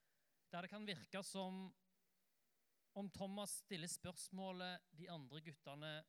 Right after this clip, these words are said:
også lurer på. «Herre,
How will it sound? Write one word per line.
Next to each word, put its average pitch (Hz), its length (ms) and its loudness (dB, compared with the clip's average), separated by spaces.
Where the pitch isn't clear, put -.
også 143 320 -2
lurer 120 320 -10
på. - 160 -12
«Herre, 170 400 2